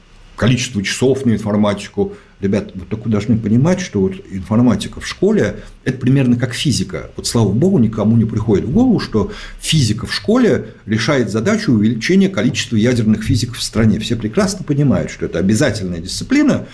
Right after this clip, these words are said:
Она совершенно не означает, что потом все будут рваться в научно-исследовательский физический институт. Просто, чтобы жить в современном мире, ну, неплохо представлять себе основу функционирования этого мира, в том числе базовые законы физики.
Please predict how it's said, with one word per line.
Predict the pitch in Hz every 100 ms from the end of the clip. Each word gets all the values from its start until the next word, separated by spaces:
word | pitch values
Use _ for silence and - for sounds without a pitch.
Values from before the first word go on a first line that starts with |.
| - - - -
Она | 113 117 143
совершенно | - 165
не | 139
означает, | 123 120 180
что | 185 139
потом | 117 127
все | - - 175
будут | 165 131 131
рваться | 104 117 156 - 127 107 - -
в | 104 95
научно-исследовательский | 117 123 120 113 - 131 156 131 - - 110
физический | - 117 117 131 117 - 110
институт. | 95 - 101 98 95 - - -
Просто, | 208 214 - - - - -
чтобы | - 110 123
жить | 139 -
в |
современном | - 110 117 117 120 131
мире, | 220 240
ну, | 147
неплохо | 135 117 117 147 -
представлять | 107 107 - 101 - -
себе | 120 104 107 - -
основу | - - - 123 143 120
функционирования | - 104 - 120 120 98 92 95
этого | - 107
мира, | 147 240 -
в |
том | - 151
числе | - 101 -
базовые | 98 92 117 107 98
законы | 92 92 98 95
физики. | 98 90 -